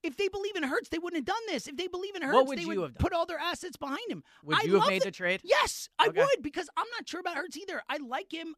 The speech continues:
Speaker 1: I think he's gonna be good, but I'm not sure of it. I'm, I definitely take notice when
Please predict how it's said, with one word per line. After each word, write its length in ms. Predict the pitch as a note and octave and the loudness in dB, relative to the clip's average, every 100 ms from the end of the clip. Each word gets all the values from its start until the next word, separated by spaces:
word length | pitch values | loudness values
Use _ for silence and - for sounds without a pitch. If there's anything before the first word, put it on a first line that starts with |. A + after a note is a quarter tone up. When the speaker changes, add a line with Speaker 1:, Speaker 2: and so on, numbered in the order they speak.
| - | -4
Speaker 1:
I 80 | B3+ | -4
think 300 | - E4 - | -4 -8 -8
he's 140 | G4 | -10
gonna 160 | C#4 D#4 | -8 -6
be 120 | C#4 | -6
good, 300 | G3 B3 F4+ - _ _ | 4 4 4 -4 _ _
but 120 | C#4 - | -4 0
I'm 180 | D#4 F#4+ | 0 0
not 220 | D#4 G3 | -2 -2
sure 420 | - - G3 G#4+ F#4 | -4 -4 0 0 2
of 100 | G3+ | 2
it. 200 | C#4 - C4 | 0 0 -2
I'm, 160 | D#4 E4 | -2 0
I 140 | C4+ C#4 | -2 -2
definitely 420 | - D#4 G4 D4 | 2 0 0 -8
take 240 | - C#4 | -8 -6
notice 440 | G#3+ C#4+ G4+ C4 B3+ | -4 -4 -4 -6 -6
when 180 | A#3+ | -6